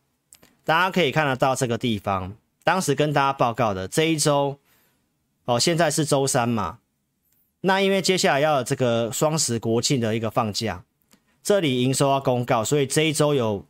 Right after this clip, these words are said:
法案的表决，所以本来就不确定，行情本来就会上上下下。但是其实刚刚跟你讲的筹码面，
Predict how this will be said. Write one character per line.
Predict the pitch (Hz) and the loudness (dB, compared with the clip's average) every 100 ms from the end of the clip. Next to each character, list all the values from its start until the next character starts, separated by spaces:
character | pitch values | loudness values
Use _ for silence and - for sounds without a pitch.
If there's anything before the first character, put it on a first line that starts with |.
| _ _ | _ _
法 | - 120 | -4 0
案 | 113 143 127 | 2 0 0
的 | 113 | -2
表 | - 107 92 | -2 -6 -4
决， | - 95 82 - _ _ _ | -8 -10 -12 -16 _ _ _
所 | - | -2
以 | 165 | 0
本 | 151 113 | 0 0
来 | 113 | 0
就 | 147 | 0
不 | 127 120 | -2 -2
确 | - 135 | 0 0
定， | 123 110 | 0 -2
行 | 117 135 | -2 -2
情 | - 110 - | -2 -4 -4
本 | 95 | -4
来 | 95 | -4
就 | 123 | -2
会 | 123 | -2
上 | 117 120 | 0 -2
上 | 110 104 | -2 -4
下 | 107 87 | -6 -6
下。 | - 92 - _ - - - _ _ - | -6 -10 -12 _ -20 -20 -20 _ _ -2
但 | 190 | 0
是 | 190 202 | 2 0
其 | 160 | 0
实 | 165 135 127 | 0 0 0
刚 | 123 151 | 0 0
刚 | 156 | 2
跟 | 156 | 0
你 | 151 | 0
讲 | 135 101 | 0 -2
的 | 98 | -2
筹 | - | -2
码 | 123 107 | 0 0
面， | 113 113 98 | 0 -2 -4